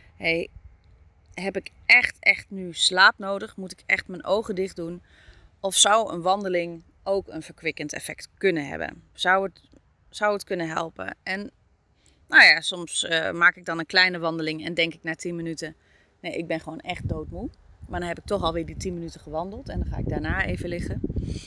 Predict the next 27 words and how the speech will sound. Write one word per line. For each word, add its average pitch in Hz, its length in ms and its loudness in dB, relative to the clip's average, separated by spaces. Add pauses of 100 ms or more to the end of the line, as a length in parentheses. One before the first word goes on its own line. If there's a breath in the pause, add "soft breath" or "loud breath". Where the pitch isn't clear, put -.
(420 loud breath)
En 247 120 4
soms 262 280 4
merk 208 260 4
ik, 190 140 -6 (180)
eh, 170 160 -6
als 170 240 -4
ik 165 100 -8
begin 196 300 -2
aan 165 120 2
de 160 80 -4
wandeling, 156 500 -4 (640 soft breath)
dat 208 200 0
het 185 120 -8
eigenlijk 196 420 -2
heerlijk 208 360 4
is 269 280 -2
en 226 120 -6
dat 202 140 0
ik 185 60 -8
nog 180 120 -8
wel 175 120 -2
even 175 160 -4
wat 170 80 -6
langer 165 240 0
door 165 180 2
kan 240 140 -4
gaan. 214 320 -4